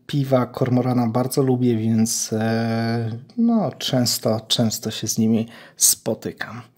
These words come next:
że tak powiem. E, więc tak, e, tutaj mam przed wami, e,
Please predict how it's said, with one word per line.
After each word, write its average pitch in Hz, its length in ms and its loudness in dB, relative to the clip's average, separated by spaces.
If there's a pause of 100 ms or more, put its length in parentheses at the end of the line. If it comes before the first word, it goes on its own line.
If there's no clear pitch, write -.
(320)
że 120 160 -2
tak - 260 -4
powiem. 104 460 -4 (760)
E, 131 160 4
więc 151 220 4
tak, 175 260 6 (640)
e, 139 40 2
tutaj 135 440 4
mam 139 220 4
przed 131 180 -6
wami, 127 380 2
e, 120 260 0